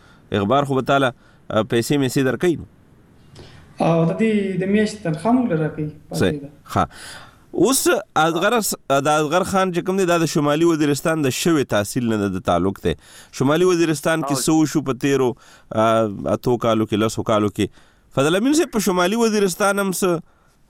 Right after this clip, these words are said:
Speaker 1: څه ت-، کارټون جوړ کړی دی، څه
Speaker 2: بل-،
Speaker 1: خلکو ته هم؟
Speaker 2: بالکل، بل-، بالکل کارټون په دې موږ ډېر زیات جوړ کړی دي.
Speaker 1: جی.
Speaker 2: شمالي وزیرستان باندې موږ کارټون ډېر زیات جوړ کړی دي.
Speaker 1: ها.
Speaker 2: او چاپ شوي دي په دې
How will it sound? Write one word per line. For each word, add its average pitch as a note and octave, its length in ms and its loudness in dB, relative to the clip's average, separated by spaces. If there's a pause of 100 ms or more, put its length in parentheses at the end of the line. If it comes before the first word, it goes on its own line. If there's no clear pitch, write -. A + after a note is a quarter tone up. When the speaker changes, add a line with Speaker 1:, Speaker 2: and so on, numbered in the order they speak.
Speaker 1:
څه D3 100 -2 (140)
ت-، - 320 -12
کارټون D#3 380 2
جوړ D3+ 80 2 (100)
کړی D#3+ 240 0
دی، F3+ 100 0
څه E3+ 140 0
Speaker 2:
بل-، G3+ 80 0
Speaker 1:
خلکو - 260 -2
ته D#3 60 0
هم؟ - 100 -2
Speaker 2:
بالکل، F3 320 -2 (140)
بل-، D#3 460 -6
بالکل F#3+ 360 -2
کارټون E3 300 0
په F#3 80 2
دې G3+ 160 2
موږ F#3 180 2
ډېر A3 100 4 (100)
زیات C#3+ 180 2
جوړ C#3 160 -6
کړی D3 180 -6
دي. C#3 80 -12 (240)
Speaker 1:
جی. G2+ 80 4 (800)
Speaker 2:
شمالي D#3 380 0
وزیرستان D3+ 360 0
باندې F#3+ 300 0
موږ G3 120 2 (100)
کارټون F3+ 260 2
ډېر F#3+ 120 4 (100)
زیات G3+ 180 0
جوړ G3+ 160 0
کړی F3 240 2
دي. D3+ 40 -4 (360)
Speaker 1:
ها. F2+ 80 -2 (320)
Speaker 2:
او C#3 320 4
چاپ C3+ 240 -2
شوي F3+ 240 4
دي D3 80 -4
په D#3 80 -2
دې C#3 140 -4